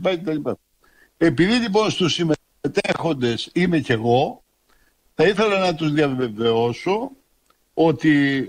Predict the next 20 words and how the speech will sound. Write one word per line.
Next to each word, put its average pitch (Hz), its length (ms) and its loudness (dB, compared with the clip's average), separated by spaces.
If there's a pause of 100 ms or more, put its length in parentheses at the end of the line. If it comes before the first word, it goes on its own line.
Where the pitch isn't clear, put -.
(140)
εγώ 165 240 0
δεν 214 160 0
αισθάνομαι 185 600 0 (580)
καθόλου 165 520 2
να 139 140 2
μην 139 160 2
με 127 120 0
τιμά 151 480 -2 (260)
η 147 120 -2
τηλεδιάσκεψη. 143 880 -2 (880)
Την 175 320 0
προτιμώ 165 420 0
και 165 180 -2
την 151 160 -4
επιδιώκω 147 640 0
κιόλας 131 380 -2
για 123 140 -2
λόγους 131 300 -2
ασφαλείας 127 960 -4 (640)
και, 220 160 0